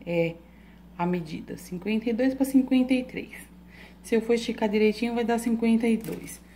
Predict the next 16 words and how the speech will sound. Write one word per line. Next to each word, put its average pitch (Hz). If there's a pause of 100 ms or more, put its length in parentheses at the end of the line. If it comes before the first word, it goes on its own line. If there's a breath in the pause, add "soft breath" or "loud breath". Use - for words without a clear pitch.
(840 loud breath)
É, 202 (400 loud breath)
então, 233
são 254
as 233
peças 214
aí 214
bem 202
grandes, 180
né? 175
Então, 196
me 208
falem 202
o -
que 185
vocês 180
acharam. 208